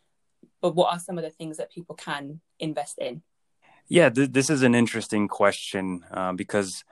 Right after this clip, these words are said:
Speaker 2: uh, for what, for most of us, we, when we think of investing, we think of the stock market. We think of investing in this business or that business. And what I have found is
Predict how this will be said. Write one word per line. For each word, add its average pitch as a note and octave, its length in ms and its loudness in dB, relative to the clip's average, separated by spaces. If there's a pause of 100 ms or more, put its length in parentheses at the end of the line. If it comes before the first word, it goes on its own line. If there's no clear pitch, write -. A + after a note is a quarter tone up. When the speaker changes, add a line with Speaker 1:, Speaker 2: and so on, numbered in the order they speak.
(460)
Speaker 2:
uh, D2 200 -20
for B2 220 4
what, C3 380 6
for B2 160 2
most C3+ 320 0
of G#2+ 120 -2
us, G#2 240 0
we, A2+ 120 -6
when A2 140 -6
we A2 100 -4
think G#2+ 180 -6
of G2+ 80 -4
investing, G2+ 480 -4
we G2+ 100 -8
think F#2+ 240 -10
of F#2 260 -4 (520)
the G#2 120 -6
stock - 340 2
market. F#2 340 -8
We G2 120 -14
think G#2 220 -10
of G2+ 120 -4
investing G2+ 560 -4
in G2+ 240 -8 (340)
this A2 240 2
business G2+ 500 0
or F2 120 -4
that G2+ 220 4
business. G2 640 -4 (400)
And G2 640 -2 (560)
what B2+ 220 2
I B2+ 180 2
have A#2+ 160 -14
found B2 560 -4
is G2 460 -10